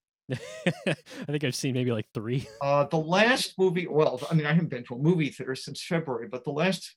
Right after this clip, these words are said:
Speaker 2: the last current release that I saw was Mank.
Speaker 1: Oh, you did see Mank, okay.
Speaker 2: Well, I thought, you know, "Oh, I have to see this," you know, so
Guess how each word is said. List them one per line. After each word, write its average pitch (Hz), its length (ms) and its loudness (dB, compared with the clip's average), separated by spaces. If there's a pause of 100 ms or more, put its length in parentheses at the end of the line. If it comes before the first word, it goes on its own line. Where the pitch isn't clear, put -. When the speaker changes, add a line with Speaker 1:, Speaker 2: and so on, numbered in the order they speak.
(120)
Speaker 2:
the 147 60 -2
last 165 360 2 (460)
current 170 320 0
release 139 280 -4
that 123 100 -8
I 127 40 0
saw 151 160 -2
was 110 200 -8
Mank. 127 500 -4 (1160)
Speaker 1:
Oh, 135 100 2
you 120 120 0
did 120 140 -6
see 117 100 -6
Mank, 104 280 -8
okay. 139 60 -12
Speaker 2:
Well, 156 160 -4
I 156 100 4
thought, 156 280 -2
you 220 60 -2
know, 139 180 0
"Oh, 165 220 2
I 113 80 -10
have 170 240 0
to - 100 -14
see - 200 -14
this," 156 280 0
you 139 60 -8
know, 127 60 -12
so - 200 -12